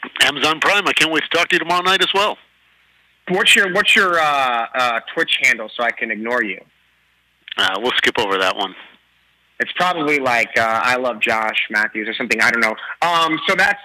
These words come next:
Speaker 2: <laughs> um, that's
Speaker 1: <laughs>
Speaker 2: tomorrow. Uh, uh, and then, uh, let's see, where are we at here? Uh, January twenty-fifth and twenty-sixth, next Friday and Saturday.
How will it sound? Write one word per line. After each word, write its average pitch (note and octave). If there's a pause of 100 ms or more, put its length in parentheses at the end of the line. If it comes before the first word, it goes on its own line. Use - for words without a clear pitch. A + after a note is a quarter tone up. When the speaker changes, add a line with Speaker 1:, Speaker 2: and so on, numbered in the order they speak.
Speaker 2:
<laughs> -
um, G3 (280)
that's -
Speaker 1:
<laughs> -
Speaker 2:
tomorrow. F#3
Uh, D3+ (1000)
uh, D#3 (140)
and D#3
then, E3
uh, D3+
let's D3+
see, C#3+
where D3
are D3
we C#3+
at C3
here? B2 (260)
Uh, C3 (120)
January E3+
twenty-fifth E3
and C#3+
twenty-sixth, D#3
next D3
Friday D3+
and C#3
Saturday. C#3+